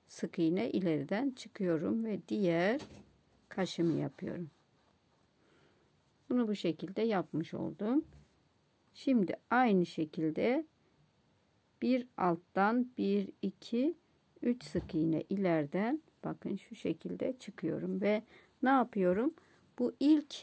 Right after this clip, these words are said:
e, battığım yerden iğnemi şu şekilde ilk battığım yerden iğnemi çıkartıyorum. Bu,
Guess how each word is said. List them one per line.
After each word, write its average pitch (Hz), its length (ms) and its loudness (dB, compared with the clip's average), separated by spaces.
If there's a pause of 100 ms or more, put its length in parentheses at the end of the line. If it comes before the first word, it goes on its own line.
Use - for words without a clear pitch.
(540)
e, 175 380 2
battığım 185 580 2
yerden 185 680 2
iğnemi 208 580 2 (760)
şu - 280 -16
şekilde 170 680 -2 (100)
ilk - 320 -4
battığım 160 540 0
yerden 190 680 -2 (640)
iğnemi 185 500 2
çıkartıyorum. - 840 -8 (3250)
Bu, 330 280 6